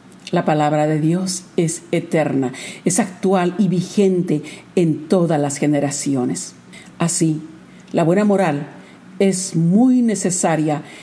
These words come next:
en las diferentes funciones que cumplimos en la vida, como padres,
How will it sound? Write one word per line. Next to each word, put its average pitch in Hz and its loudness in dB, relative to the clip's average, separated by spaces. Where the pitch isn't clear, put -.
en 185 4
las 156 0
diferentes 180 2
funciones 170 0
que 147 -8
cumplimos 147 0
en 147 0
la 147 0
vida, 143 0
como 147 0
padres, 143 -2